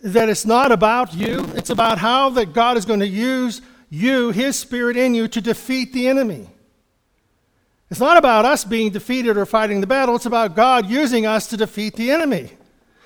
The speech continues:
And we are praying against that enemy, and we are overcoming the enemy. And what does Revelation say? They overcame the enemy by the blood of the Lamb and the word of their testimony. The blood of Jesus Christ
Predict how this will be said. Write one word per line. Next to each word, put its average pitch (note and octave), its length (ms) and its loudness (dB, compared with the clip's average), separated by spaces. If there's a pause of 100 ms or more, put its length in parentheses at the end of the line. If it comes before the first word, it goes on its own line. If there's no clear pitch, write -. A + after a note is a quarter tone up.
(160)
And A3 220 2
we C4+ 100 0
are A#3 160 2
praying B3+ 560 0
against A#3 580 -2
that G#3 240 -6
enemy, G3+ 380 -2
and F#3 160 -2
we A#3 120 0
are A3+ 120 0
overcoming B3 800 0
the G#3 140 -2
enemy. F#3+ 440 -2 (260)
And G3 420 -2
what F#3+ 140 -2
does F#3+ 180 -6
Revelation G3+ 580 0
say? B3 320 -6 (180)
They G#3+ 120 8
overcame G#3+ 540 0
the G#3 120 0
enemy G#3 240 0
by F#3 560 -2 (520)
the E3 120 -4
blood D#3+ 300 -6
of G3 100 -4
the A3 120 -2
Lamb D#3+ 360 -4
and D#3 160 -4
the D3+ 40 -6
word D#3+ 340 -4
of C#3+ 120 -8
their D#3 140 -6
testimony. D3 800 -10 (760)
The E3+ 80 -6
blood G3+ 280 -2
of A#3 120 -6
Jesus F#3+ 420 -10
Christ C#3 640 -12